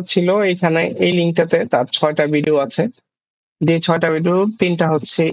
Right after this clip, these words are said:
এই পেজটাতে আপলোড করতে হবে, আর তিনটা হচ্ছে এই পেজটাতে আপলোড করতে হবে। এটা হচ্ছে মূলত তার সাইট। এই সাইটটাতে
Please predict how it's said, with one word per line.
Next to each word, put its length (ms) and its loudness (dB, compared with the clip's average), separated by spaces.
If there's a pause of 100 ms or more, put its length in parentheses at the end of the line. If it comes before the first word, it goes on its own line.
এই 180 0
পেজটাতে 500 -2
আপলোড 260 -2
করতে 280 -2
হবে, 140 0 (140)
আর 140 -2
তিনটা 260 0
হচ্ছে 200 -2
এই 60 0
পেজটাতে 400 -2
আপলোড 260 -2
করতে 300 -8
হবে। 180 -2 (1600)
এটা 240 2
হচ্ছে 220 0
মূলত 300 2
তার 260 -2
সাইট। 340 0 (720)
এই 160 2
সাইটটাতে 800 -2